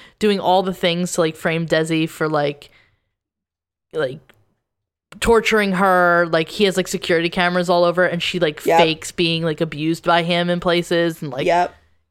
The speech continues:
Speaker 1: it's fucking wild. She had everything planned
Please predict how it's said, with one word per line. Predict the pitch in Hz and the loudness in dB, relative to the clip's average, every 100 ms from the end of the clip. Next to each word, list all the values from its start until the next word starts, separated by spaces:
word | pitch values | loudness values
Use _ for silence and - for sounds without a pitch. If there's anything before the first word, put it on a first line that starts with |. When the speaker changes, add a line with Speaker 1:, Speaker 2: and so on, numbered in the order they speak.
| _ | _
Speaker 1:
it's | 185 175 - - _ - | -2 -2 -4 -20 _ -4
fucking | 175 165 160 160 160 160 - | -2 -2 -4 -4 -4 -8 -2
wild. | 170 160 160 151 120 - - | 2 2 2 -2 -6 -10 -6
She | - 190 | -2 0
had | 185 185 | 2 2
everything | - 175 170 180 185 180 | 2 0 0 -2 -4 -2
planned | 185 170 165 160 | 0 0 0 -4